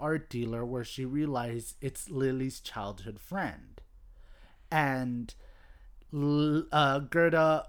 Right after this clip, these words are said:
conf-, confronts his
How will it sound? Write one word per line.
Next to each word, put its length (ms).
conf-, 460
confronts 800
his 460